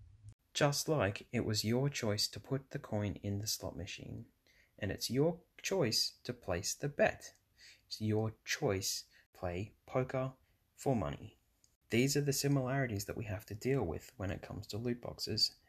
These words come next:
as to traditional gambling. Now, there's one fundamental problem about this. Most of the Western laws,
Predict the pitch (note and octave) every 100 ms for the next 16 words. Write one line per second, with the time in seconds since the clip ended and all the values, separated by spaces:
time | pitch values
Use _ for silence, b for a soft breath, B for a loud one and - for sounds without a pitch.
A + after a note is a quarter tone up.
0 | b - G2+ - - B2+ - G2+ E2 -
1 | A2 A#2 F2+ E2 - - - - _ _
2 | _ _ _ _ - B2 A#2 A#2+ A#2+ C3+
3 | E3+ E3+ D#3 D#3 C#3+ C3+ C3+ B2 A2+ G#2+
4 | G2 E2+ E2+ D#2+ - - - - _ _
5 | _ _ - A#2 C#3 - D#3 F3+ A#2 A2
6 | - D#3 D3 G#2+ G2 G2 G2 A2+ C#3